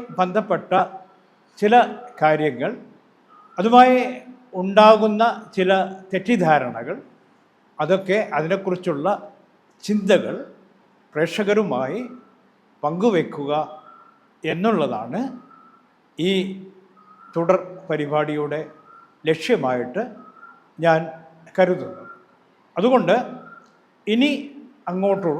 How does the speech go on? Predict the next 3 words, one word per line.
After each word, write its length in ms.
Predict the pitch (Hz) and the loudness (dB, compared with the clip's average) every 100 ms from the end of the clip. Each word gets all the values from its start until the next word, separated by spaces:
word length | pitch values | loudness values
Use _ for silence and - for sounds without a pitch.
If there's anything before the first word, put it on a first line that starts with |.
| 196 - - | -8 -16 -6
തുടർന്നുണ്ടാകുന്ന 920 | 170 190 214 233 151 151 139 151 139 185 208 - - _ _ _ _ _ | 0 2 2 0 0 0 0 -2 -4 -4 -4 -10 -20 _ _ _ _ _
ചെ-, 340 | - 190 185 190 - | 0 0 0 -6 -10
ഈ 20 | - | -6